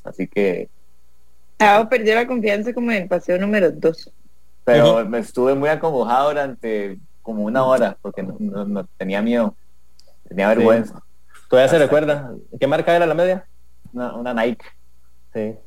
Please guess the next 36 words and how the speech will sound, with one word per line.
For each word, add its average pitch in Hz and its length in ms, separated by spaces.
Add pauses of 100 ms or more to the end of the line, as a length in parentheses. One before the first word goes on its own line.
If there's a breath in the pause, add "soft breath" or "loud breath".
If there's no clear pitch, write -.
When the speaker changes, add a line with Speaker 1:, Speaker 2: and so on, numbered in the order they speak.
(440)
Speaker 2:
Ah. 180 180
Speaker 3:
que - 60
antes - 200
Tavo 131 220
solo 135 180
se 139 120
vestía 127 380
de 131 120
Nike. 127 160
¿Se 113 120
recuerdan? 127 400
Que, - 200 (180)
que 131 140
la 120 100
gorra 117 260
Speaker 1:
Sí. 117 40
Speaker 3:
Nike, 143 480
que 131 100
las 117 160 (100)
botas 117 460
Michael 117 380
Jordan, 135 560
que 113 140
la 107 100
pantaloneta 107 560
Nike. 135 460 (360)
Speaker 1:
Sí, - 140
Speaker 3:
Nike 110 300
Speaker 1:
sí, 135 60
Speaker 3:
Air, 151 140
Speaker 1:
mae, 104 280
Speaker 3:
Nike 170 120
Air. 135 240
Speaker 1:
mae, 113 380
muy 113 160
deportista. 110 720